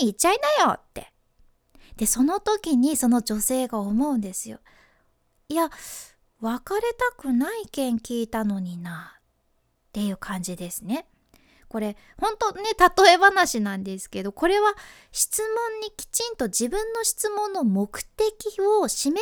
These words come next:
してないことが原因で起こってるすれ違いなんですね。もしこれ最初の質問で、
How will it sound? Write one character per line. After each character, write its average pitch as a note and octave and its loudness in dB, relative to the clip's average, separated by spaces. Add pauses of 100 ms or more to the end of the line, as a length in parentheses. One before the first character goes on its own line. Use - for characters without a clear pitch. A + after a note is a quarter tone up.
(120)
し - -4
て D#4 0
な D4+ 2
い C#5 -2
こ A4+ 2
と F4 0
が C#4+ 0
原 D#4+ -2
因 D#4 -6
で G4+ -2 (240)
起 C4 -2
こ C#4+ -2
っ B3+ -6
て G#3 -4
る G3 -8
す - 0
れ C4+ 4
違 B3 -2
い A#3 -6
な A3+ -4
ん F#3+ -8
で A3+ -14
す A#3 -16
ね。 C#4 -8 (800)
も D#4+ -6
し A#3 -2
こ B3+ -2
れ A3+ 0
最 D4 0
初 D4 -4
の G3+ -2
質 C4+ -6
問 C4 0
で、 D#4+ 2